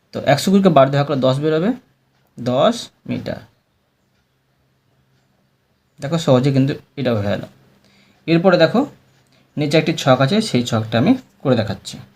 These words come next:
আমি সুন্দরভাবে ছকটি তৈরি করে নিয়ে যেগুলো আছে লেখা, সেগুলো লিখে নিয়েছি। এবার দেখো এটা আমি পূর্ণ করে দেখাচ্ছি। এটা দৈর্ঘ্য, প্রস্থ, ক্ষেত্রফল। দৈর্ঘ্য দেওয়া আছে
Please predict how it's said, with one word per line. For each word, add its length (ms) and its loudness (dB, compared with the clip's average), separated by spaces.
আমি 120 0
সুন্দরভাবে 440 4
ছকটি 280 -2
তৈরি 200 2
করে 180 4
নিয়ে 120 0
যেগুলো 420 0
আছে 240 -4
লেখা, 200 -2
সেগুলো 200 -2
লিখে 180 -2
নিয়েছি। 220 -2
এবার 240 4
দেখো 160 -2
এটা 140 -2
আমি 160 0
পূর্ণ 160 -2
করে 140 -4
দেখাচ্ছি। 300 -10
এটা 200 -8
দৈর্ঘ্য, 300 2
প্রস্থ, 300 -4
ক্ষেত্রফল। 440 -6
দৈর্ঘ্য 320 4
দেওয়া 180 4
আছে 160 -2